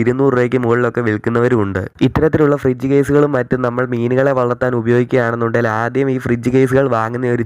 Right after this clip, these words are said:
ചിലവും അതുപോലെ തന്നെ ഒരു എം സീലിൻ്റെ ചിലവും മാത്രമേ നമുക്ക് വരുന്നുള്ളൂ. ഇത്തരത്തിലുള്ള ഫ്രിഡ്ജ് കേസുകളിൽ നമുക്ക്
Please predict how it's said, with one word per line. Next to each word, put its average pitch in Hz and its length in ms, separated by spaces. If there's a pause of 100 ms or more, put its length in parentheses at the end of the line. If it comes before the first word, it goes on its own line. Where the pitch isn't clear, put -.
ചിലവും 113 320 (360)
അതുപോലെ 131 320
തന്നെ 131 180
ഒരു 123 140
എം 117 80 (100)
സീലിൻ്റെ 135 420
ചിലവും 117 320
മാത്രമേ 113 320
നമുക്ക് 113 240
വരുന്നുള്ളൂ. 104 420 (160)
ഇത്തരത്തിലുള്ള 139 720
ഫ്രിഡ്ജ് 123 340
കേസുകളിൽ 135 520
നമുക്ക് 120 240